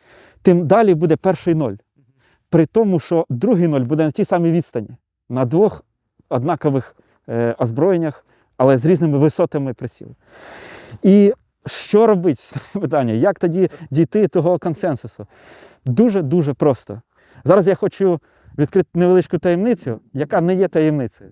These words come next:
Тому що про це говорили багато, е, дійсно класних спеціалістів, стрілків. Але, можливо, вони не до всіх достукались в цьому плані. М, особисто я потратив дуже багато часу на перевірку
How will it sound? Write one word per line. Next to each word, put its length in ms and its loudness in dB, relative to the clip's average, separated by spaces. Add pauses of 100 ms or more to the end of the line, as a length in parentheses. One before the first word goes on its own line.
(120)
Тому 180 -6
що 240 -6 (140)
про 120 -6
це 200 -4 (180)
говорили 480 -2 (100)
багато, 400 -4 (440)
е, 360 -4 (200)
дійсно 380 -4
класних 360 -4
спеціалістів, 680 -4
стрілків. 420 -6 (600)
Але, 200 2
можливо, 360 0
вони 200 0
не 140 0
до 100 -2
всіх 200 -6
достукались 560 -6
в 40 -20
цьому 140 -12
плані. 320 -20 (640)
М, 540 -4
особисто 800 0
я 220 0
потратив 480 -2
дуже 340 0
багато 320 -6
часу 480 -6
на 160 -4
перевірку 580 -4